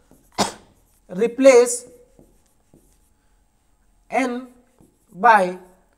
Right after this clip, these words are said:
replace n by n minus one, कहां पर, in equation number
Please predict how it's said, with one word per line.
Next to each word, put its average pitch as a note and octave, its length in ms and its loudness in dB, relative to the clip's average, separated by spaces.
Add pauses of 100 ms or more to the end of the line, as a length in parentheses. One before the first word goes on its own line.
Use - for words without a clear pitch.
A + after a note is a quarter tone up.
(580)
replace A#3+ 540 -6 (200)
n C#4 180 -2 (120)
by A3+ 220 4 (3000)
n C4 260 0
minus A#3+ 520 -2 (120)
one, G3 200 2 (1400)
कहां G3+ 240 2
पर, C4 320 -2 (580)
in C4 280 -2
equation B3 640 -6
number G#3 320 -2